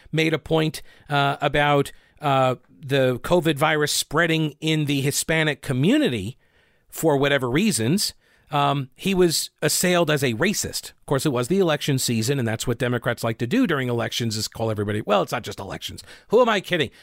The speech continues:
They call everybody racist all the time. So they called Senator Tillis a racist for saying this. Yet now we have the evidence, right, that for some reason, the Hispanic population, they're not getting vaccinated.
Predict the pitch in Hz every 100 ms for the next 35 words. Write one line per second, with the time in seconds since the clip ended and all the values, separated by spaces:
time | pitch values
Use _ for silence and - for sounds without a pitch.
0 | _ 147 147 156 151 147 143 135 131 120
1 | 123 113 120 95 - - 185 180 - 196
2 | 160 190 175 151 185 170 156 117 120 196
3 | 262 - 120 - - - 196 254 185 82
4 | - - - - 165 151 147 226 240 139
5 | 220 - - 131 127 120 120 120 127 151
6 | 208 139 160 240 147 147 _ _ _ _
7 | - 120 - 170 196 247 202 185 _ -
8 | 127 123 - 127 135 139 151 151 170 247
9 | 190 180 175 - _ 110 123 147 160 165
10 | 170 175 247 - 190 117 78 76